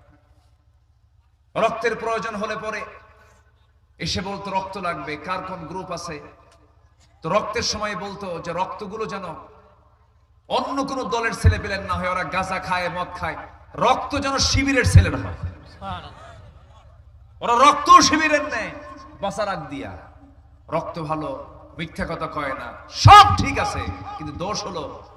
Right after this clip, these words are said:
Speaker 1: রাজনীতি করে। মানে ওরা ভাবছে রাজনীতি ওদের পৈতৃক সম্পত্তি। আমরা এই চুয়ান্ন বছরে দেখেছি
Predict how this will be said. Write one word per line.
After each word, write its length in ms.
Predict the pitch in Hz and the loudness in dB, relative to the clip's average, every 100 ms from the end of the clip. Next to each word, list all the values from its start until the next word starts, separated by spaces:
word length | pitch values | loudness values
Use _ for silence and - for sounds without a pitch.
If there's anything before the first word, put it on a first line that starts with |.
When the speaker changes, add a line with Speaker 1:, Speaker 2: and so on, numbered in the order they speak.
| - | -20
Speaker 1:
রাজনীতি 560 | 123 127 135 135 120 123 | -4 -2 -2 -4 -10 -12
করে। 240 | 101 92 87 - - - - - | -12 -12 -12 -16 -20 -20 -20 -16
মানে 120 | 139 151 | -8 -6
ওরা 580 | 160 185 170 170 - - - 143 | -2 0 0 -2 -8 -14 -10 -4
ভাবছে 320 | 160 - 175 | -4 -4 -4
রাজনীতি 480 | 170 175 175 165 170 | -4 -4 -8 -10 -10
ওদের 200 | 165 160 | -10 -10
পৈতৃক 340 | 185 180 - 175 | -8 -10 -10 -4
সম্পত্তি। 680 | - - 151 147 - 117 92 - - - - - - - | 0 0 -2 -8 -8 -12 -12 -16 -20 -20 -20 -20 -18 -2
আমরা 460 | 151 165 175 165 | -2 0 -2 -2
এই 300 | 160 170 160 147 - - | -2 -6 -8 -10 -18 -18
চুয়ান্ন 360 | - 208 208 208 | -6 -4 -4 -6
বছরে 300 | 202 208 202 | -6 -6 -6
দেখেছি 600 | 185 190 - 180 151 | -8 -8 -8 -6 -8